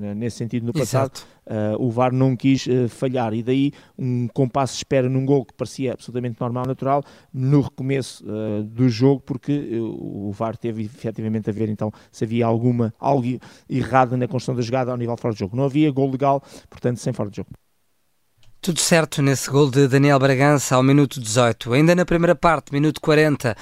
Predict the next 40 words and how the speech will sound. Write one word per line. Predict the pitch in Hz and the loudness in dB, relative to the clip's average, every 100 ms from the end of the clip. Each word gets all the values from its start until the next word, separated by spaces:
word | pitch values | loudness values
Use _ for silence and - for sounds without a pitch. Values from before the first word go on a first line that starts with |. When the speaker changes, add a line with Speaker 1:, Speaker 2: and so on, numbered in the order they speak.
| - - - | -16 -18 2
Speaker 2:
Trincão | 196 208 156 151 156 | 4 4 4 2 2
cai | 147 139 | 0 2
na | 135 | 4
área | 135 135 123 | 4 2 2
do | 131 143 | 2 2
Tondela, | - 143 143 151 156 156 - - | 2 2 6 6 4 0 -6 -4
um | 139 | 4
lance | 151 151 139 | 6 6 2
que | - | -2
na | 147 | 2
altura | 143 131 151 147 123 | 2 2 2 4 2
passou | - 127 - - 139 131 113 | 2 -2 0 2 4 4 2
até | 110 117 151 | -2 0 2
meio | 147 160 | 4 4
despercebido, | - - - - 143 165 156 156 - 113 | 2 -4 -6 -2 2 2 2 -6 -6 -4
Speaker 1:
Exato. | 98 107 | 0 2
Speaker 2:
depois | 147 | 2
só | - 139 | 2 2
mais | 143 131 | 2 2
tarde | 151 139 | 0 0
é | 139 | -2
que | - | 2
o | 139 | 2
árbitro | 135 143 139 127 | 2 -2 -2 -2
escutou | - - - 151 131 - - | -4 -8 -2 0 0 -4 -4
as | 131 | 2
indicações | 135 135 120 131 - 127 | 4 4 2 0 2 0
da | 123 | 0
Cidade | - 135 135 | 0 2 2
do | 135 | 0
Futebol. | - 123 127 135 - - - | -4 0 2 2 0 -10 -2
Havia | 123 156 147 | 2 4 4
aqui | - 151 147 | 2 0 2
algum | 135 135 139 147 143 | 4 4 4 4 6
motivo | 147 131 160 143 - | 4 4 2 2 2
para | 139 | 0
pontapé | - 131 131 - | 2 -2 0 0
de | 123 | 0
penalti, | - 120 117 - | -2 0 -2 -4
Pedro? | - 117 98 | -4 -4 -4